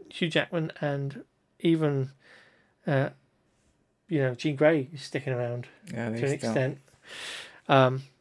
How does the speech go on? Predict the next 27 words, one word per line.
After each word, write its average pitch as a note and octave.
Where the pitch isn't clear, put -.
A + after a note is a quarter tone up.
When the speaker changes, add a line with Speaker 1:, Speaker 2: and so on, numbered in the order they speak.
Speaker 1:
so D#3+
let's F3
get E3
to F3
the C#3+
serious C3+
part -
that F3
we've D#3
been C3
waiting C3+
for, A#2
and A2+
why B2
we A#2+
rushed A#2+
through B2+
this, A#2+
aside B2
from C3
my A#2
big A#2
rant B2
about -
Batman -
and C#3+
Superman. -